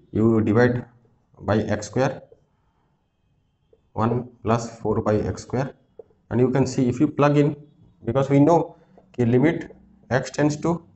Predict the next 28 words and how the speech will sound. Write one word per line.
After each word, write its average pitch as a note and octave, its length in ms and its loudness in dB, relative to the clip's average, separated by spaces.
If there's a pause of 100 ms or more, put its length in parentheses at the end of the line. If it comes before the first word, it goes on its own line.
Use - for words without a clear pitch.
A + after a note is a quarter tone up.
(380)
plus C#3 280 0
minus C#3 300 -2
infinity B2+ 420 0
one B2 280 2
by B2 120 2
x G#2+ 240 -4
square A2 320 -6
is F2+ 100 -16
zero, E2 220 -20 (520)
and A2 120 2
you B2 120 4
ultimately A#2+ 460 2
get A#2+ 280 -2 (340)
here B2 260 -4 (440)
zero। - 180 -10 (1800)
तो G2+ 100 0 (200)
asymptotes, D#3 680 0
there A2 200 0
is B2 100 2
a B2 80 2
horizontal C3+ 420 2
asymptote C3+ 380 0
which A#2 180 -4
will B2 140 -6
be B2 80 -10
the A2+ 140 -2
x - 180 -6
axis, - 380 -10